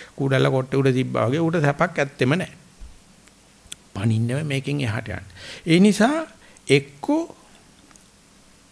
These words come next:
ආස්වාද ආදීනව අජෝසනය බලන අනේ කොයි වෙලාවෙ මට සැප වේදනාවක් ඒදෝ කිය තෘෂ්ණාවක් ඇති කරගන්න සැප වේදනාවක් කොයි වෙලාවෙයිද එනත මේ සක්කාය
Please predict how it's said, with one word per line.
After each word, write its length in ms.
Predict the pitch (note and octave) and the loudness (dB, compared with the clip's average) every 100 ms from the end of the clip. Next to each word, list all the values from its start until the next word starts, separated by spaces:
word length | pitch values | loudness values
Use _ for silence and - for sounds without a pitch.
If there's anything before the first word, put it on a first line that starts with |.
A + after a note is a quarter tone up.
| - - - - - - - - | -20 -20 -20 -20 -20 -20 -14 -4
ආස්වාද 440 | C3+ - D3 D3+ | -2 0 0 2
ආදීනව 560 | C#3 C#3+ D3 D3 D3 D3 D3 C#3+ - - - - - - | 2 2 2 2 2 2 0 -4 -16 -20 -20 -20 -10 -4
අජෝසනය 680 | B2+ B2+ D3 D#3 C#3+ D3+ | -2 2 4 4 2 0
බලන 340 | C#3+ C#3+ E3 A3 B3+ - - - | 0 0 2 0 -4 -12 -18 -6
අනේ 300 | F#2+ A2+ D3+ | -2 -2 0
කොයි 200 | D3+ C#3 | 0 0
වෙලාවෙ 300 | C3 B2+ C3 | 0 0 -2
මට 220 | C3 B2+ | -2 -2
සැප 160 | B2 | -4
වේදනාවක් 640 | B2 B2 A#2+ B2 A#2+ C3 - | -2 -2 -2 -2 -2 -4 -2
ඒදෝ 380 | B2 A#2+ B2+ C3 | -2 2 2 2
කිය 220 | A#2 F3+ D#4+ - - - - - | 2 0 0 -6 -20 -20 -20 -10
තෘෂ්ණාවක් 640 | - C3+ C#3+ C3+ C3+ C3 | -6 -4 -2 -2 -2 -4
ඇති 160 | A#2 C3 | -6 -4
කරගන්න 420 | C3 C#3+ D#3 G#3 G#3 - - - | -2 0 0 0 -4 -8 -16 -20
සැප 300 | - - B2+ | -12 -8 -6
වේදනාවක් 520 | B2 A#2+ A#2 A#2 A#2 - | -2 -2 0 -2 -4 -4
කොයි 200 | A2+ A2 | -4 0
වෙලාවෙයිද 480 | A2 G#2 G#2+ G#2+ D#3+ - - - - | 0 0 0 -2 -2 -4 -14 -20 -6
එනත 220 | B2+ B2 | -4 -2
මේ 180 | B2 B2 | -2 0
සක්කාය 680 | A#2+ A#2 - C3 C3 C3 | -2 -4 -2 0 2 2